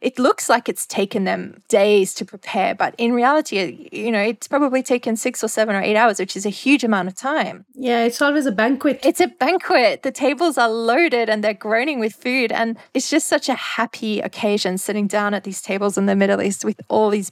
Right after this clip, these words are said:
Speaker 1: delicious Arabic mezza. I, I absolutely loved, I loved those, uh, food experiences when I lived there. And, and the delicacies from the different parts of those, um, of that, that, that part of the world as well were really interesting.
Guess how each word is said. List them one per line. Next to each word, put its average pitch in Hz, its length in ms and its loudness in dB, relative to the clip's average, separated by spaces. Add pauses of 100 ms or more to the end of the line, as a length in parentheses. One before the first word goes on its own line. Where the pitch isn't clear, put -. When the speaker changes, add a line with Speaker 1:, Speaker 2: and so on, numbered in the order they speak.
Speaker 1:
delicious 220 760 0
Arabic 196 420 -2
mezza. 202 560 0 (480)
I, 220 260 2
I 214 220 2
absolutely 220 380 2
loved, 196 400 0 (220)
I 220 100 -2
loved 202 340 0
those, 196 480 -6
uh, 190 280 -2
food 190 280 -4
experiences 175 680 -6
when 196 120 -6
I 80 80 -4
lived - 280 -8
there. - 260 -4
And, 208 240 -2
and 226 120 2
the 240 120 2
delicacies 254 640 0
from 208 180 0
the 208 80 -2
different 202 360 -2
parts - 340 -2
of 196 120 -4
those, 185 440 -2
um, 196 460 0 (140)
of 208 140 0
that, - 220 -2 (140)
that, 196 180 -8
that - 160 0
part 202 160 0
of 190 80 -2
the 202 80 -2
world 196 220 0
as 196 120 -6
well 131 240 0
were 190 100 0
really 202 260 0
interesting. 202 640 -2